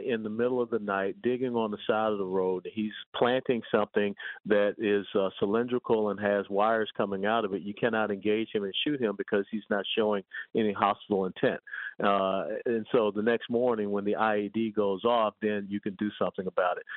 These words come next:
This is how absurd our military has become, focusing on pronouns and all of these other things, but they cannot detect a threat. A balloon that you did not put up in the air comes into our airspace, into our water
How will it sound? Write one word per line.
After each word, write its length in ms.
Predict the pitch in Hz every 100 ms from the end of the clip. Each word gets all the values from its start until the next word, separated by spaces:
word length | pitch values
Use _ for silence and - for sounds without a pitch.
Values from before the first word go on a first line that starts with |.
| - -
This 120 | 190 240
is 100 | 233
how 180 | 190 123
absurd 580 | - - 104 101 110 120
our 180 | 107 98
military 540 | 98 101 101 - 101
has 100 | 98 -
become, 380 | 95 - 98 113
focusing 400 | 110 - 104 101
on 140 | 95 -
pronouns 580 | 110 101 101 98 101 104
and 100 | 95
all 180 | 98 95
of 80 | 95
these 120 | 95 101
other 160 | 98 101
things, 240 | 95 98 117
but 100 | 95 -
they 140 | 101
cannot 380 | - 101 98 98
detect 420 | - - 98 107 - - - -
a 140 | 95 -
threat. 260 | 98 104 - - - -
A 220 | 117 107
balloon 640 | 107 110 113 139 180 139 123
that 120 | 104 -
you 120 | 123
did 180 | 160 139
not 240 | 113 110
put 160 | - 104
up 240 | 98 120
in 100 | 139
the 160 | 139 139
air 280 | 104 98 95
comes 280 | - 117 120 117
into 240 | 101 104 -
our 260 | 104 139 113
airspace, 540 | 107 - - 92 95 -
into 320 | 98 - 98
our 180 | 92 113
water 360 | 120 110 104